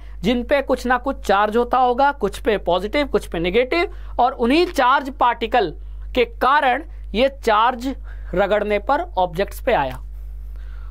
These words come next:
ठीक है, तो यानी कि इन एक्सपेरिमेंट से ये साबित हो गया कि एटम डिविजिबल है, एटम सबसे छोटा नहीं होता, एटम से भी छोटे पार्टिकल एग्जिस्ट करते हैं नेचर में। ऐसा साइंटिस्ट लोग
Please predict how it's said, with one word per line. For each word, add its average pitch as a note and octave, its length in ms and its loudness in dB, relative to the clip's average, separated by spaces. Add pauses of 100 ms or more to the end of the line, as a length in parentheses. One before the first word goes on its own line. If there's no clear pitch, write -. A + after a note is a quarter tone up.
(200)
ठीक G3+ 160 0
है, F4 140 4 (320)
तो C4+ 80 6
यानी B3+ 400 4
कि D#4+ 200 2
इन C#4+ 200 2
एक्सपेरिमेंट C4+ 640 2
से C#4+ 140 4
ये C4+ 160 4
साबित A#3 460 0
हो A3 120 4
गया C4+ 260 4 (300)
कि A3 60 -8 (140)
एटम A#3+ 500 2
डिविजिबल F#3+ 720 0
है, C#4 280 2 (420)
एटम A3+ 300 2
सबसे A3 340 -2
छोटा E3 360 -2
नहीं D#3 340 0
होता, C4+ 420 2 (260)
एटम G3 320 0
से G3 180 0
भी B3+ 100 -4
छोटे G3+ 340 -2
पार्टिकल F#3 580 -2
एग्जिस्ट F3 420 -2
करते F3+ 320 -2
हैं F#3 200 -2
नेचर F3+ 360 -2
में। F3+ 180 -2 (560)
ऐसा F#3 260 0
साइंटिस्ट F#3+ 460 -2
लोग F#3+ 180 -2